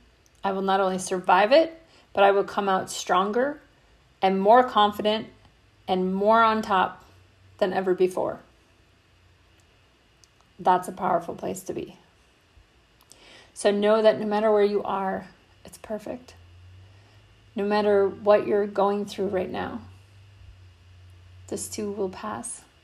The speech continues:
You can do this. And it begins with you meeting yourself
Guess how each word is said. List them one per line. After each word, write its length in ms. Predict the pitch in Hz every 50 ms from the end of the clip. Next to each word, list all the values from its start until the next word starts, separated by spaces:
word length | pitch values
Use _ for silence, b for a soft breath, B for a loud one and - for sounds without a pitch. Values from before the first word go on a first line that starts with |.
| _ _ _ _ _ _ _ _ _ _ _ _ _ _ _ _ _ _ _ _ _ _ _ _ _ _ _ _ _ _ _ _ _ _ _ _ _
You 260 | 208 202 208 214 214
can 220 | 208 - 226 214 196
do 160 | 190 196 196
this. 460 | 196 185 156 - - - - - - - _ _ _ _ _ _ _ b b b b b b b _ _ _ _
And 160 | - 202 196 185
it 240 | 180 185 - -
begins 800 | - 220 185 190 202 202 196 190 190 190 196 190 - - - - _ _ _ _ _ _ _
with 220 | - 202 202 - 208
you 400 | 190 190 185 180 180 202 208 - - _ _ _ _ _ _ _ _ _ _ -
meeting 380 | 208 202 202 202 196 202 202
yourself 680 | 196 190 185 185 185 - 175 180 175 190 190 - -